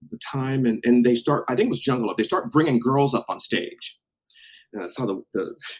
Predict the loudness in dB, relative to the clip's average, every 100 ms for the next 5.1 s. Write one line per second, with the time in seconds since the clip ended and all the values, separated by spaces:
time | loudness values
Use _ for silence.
0 | _ _ _ -6 0 2 4 4 4 0
1 | -2 0 -2 -2 0 0 2 0 -2 0
2 | -2 -2 -4 -6 -12 -20 -20 _ -4 -2
3 | 2 4 4 2 2 4 4 4 4 2
4 | 2 2 4 2 2 -2 -2 -4 -8 -14